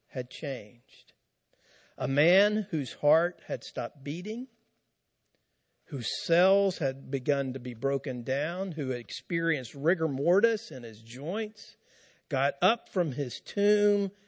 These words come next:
and walked out. And almost no one noticed.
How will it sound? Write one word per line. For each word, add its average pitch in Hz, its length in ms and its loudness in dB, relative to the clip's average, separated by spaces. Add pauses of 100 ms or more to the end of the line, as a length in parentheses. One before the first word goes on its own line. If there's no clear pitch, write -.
(140)
and 123 300 -4
walked 165 500 4
out. 190 300 4 (3000)
And 113 140 -10
almost 123 380 -2
no 139 180 0
one 139 280 -4
noticed. 107 600 -12